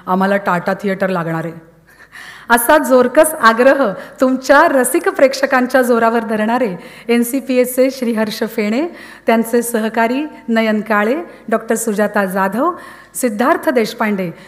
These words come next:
नेहमीच सोबत असणारे संदीप वैशंपायन, या सगळ्यांचे आभार तरी कसे मानू,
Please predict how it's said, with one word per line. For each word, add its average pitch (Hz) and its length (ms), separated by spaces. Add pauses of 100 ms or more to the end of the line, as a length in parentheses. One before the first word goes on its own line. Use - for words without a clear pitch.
(140)
नेहमीच 262 640
सोबत 226 340
असणारे 233 600
संदीप 220 560
वैशंपायन, 202 720 (480)
या 277 100
सगळ्यांचे 277 480
आभार 220 440
तरी 269 120
कसे 262 340
मानू, 180 300